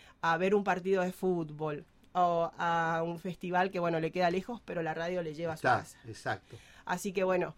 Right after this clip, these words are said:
Speaker 1: eh, por eso estamos contentos con el trabajo que se está haciendo. Esto pasa en todas las radios de cadena nacional.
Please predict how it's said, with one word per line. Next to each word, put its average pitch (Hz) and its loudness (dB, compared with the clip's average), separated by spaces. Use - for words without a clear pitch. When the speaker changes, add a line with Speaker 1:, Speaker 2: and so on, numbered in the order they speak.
Speaker 1:
eh, 185 4
por 202 2
eso 269 2
estamos 220 0
contentos 240 0
con 220 4
el 196 0
trabajo 190 2
que 202 -8
se 190 -4
está 180 -2
haciendo. 262 -2
Esto 170 -4
pasa 185 -2
en 170 -4
todas 226 2
las 180 -2
radios 175 0
de 170 -4
cadena 170 2
nacional. 190 0